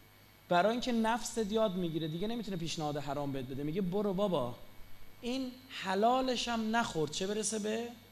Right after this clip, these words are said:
حرامش. تو حج همسر آدم بر آدم حرام می‌شه. اون وقت می‌تونه بیاد پیشنهاد زنا بده؟ نفس پاسخ می‌ده به اون، اون کسی که داره تحریک می‌کنه، یعنی شیطان.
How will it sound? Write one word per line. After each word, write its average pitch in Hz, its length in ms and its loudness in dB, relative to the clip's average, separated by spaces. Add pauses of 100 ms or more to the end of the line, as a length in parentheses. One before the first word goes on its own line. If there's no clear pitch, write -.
(680)
حرامش. 190 720 -6 (1120)
تو 220 120 6
حج 240 300 6
همسر 226 440 4
آدم 233 340 6
بر 214 120 6
آدم 208 280 2
حرام 185 300 0
می‌شه. 156 320 -4 (1400)
اون 185 120 8
وقت 196 140 6
می‌تونه 233 340 4
بیاد 247 180 2
پیشنهاد 233 480 2
زنا 220 360 4
بده؟ 214 400 0 (680)
نفس 185 360 2
پاسخ 185 460 0
می‌ده 208 180 2
به 185 80 2
اون، 208 200 2 (360)
اون 170 100 -4
کسی 185 200 -4
که 202 60 -4
داره 180 140 0
تحریک 156 480 0
می‌کنه، 151 280 -2
یعنی 151 140 0
شیطان. 143 360 -4